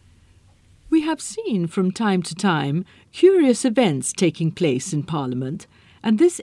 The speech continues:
eighth Parliament was no exception. On this occasion, the case involved a member of the opposition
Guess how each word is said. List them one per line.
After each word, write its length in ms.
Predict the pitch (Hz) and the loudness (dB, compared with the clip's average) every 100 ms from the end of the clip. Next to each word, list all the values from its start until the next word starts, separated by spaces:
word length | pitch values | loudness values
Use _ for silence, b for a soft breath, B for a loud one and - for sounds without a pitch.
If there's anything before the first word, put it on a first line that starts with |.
| - | 0
eighth 420 | 269 269 - - | 2 2 -2 -12
Parliament 600 | 151 110 123 127 156 - | -10 -8 -8 -6 -8 -4
was 160 | 254 202 | -2 0
no 160 | 139 | -2
exception. 680 | 127 - - - - 135 135 - _ _ _ b b b - | -4 -4 -4 -2 -6 -10 -10 -14 _ _ _ b b b -4
On 140 | 170 | -2
this 180 | 240 285 | 2 0
occasion, 580 | - 220 185 185 240 339 b b - | 2 4 4 4 0 -2 b b -10
the 80 | |
case 400 | 208 294 311 - | -4 0 0 2
involved 540 | 214 156 139 139 165 - | 0 0 -2 -4 -8 -4
a 80 | 226 | 2
member 340 | 185 151 156 | 2 2 -2
of 120 | 160 | -2
the 80 | 160 | -2
opposition 640 | 156 175 165 214 165 160 | -4 -2 -2 -2 -2 -2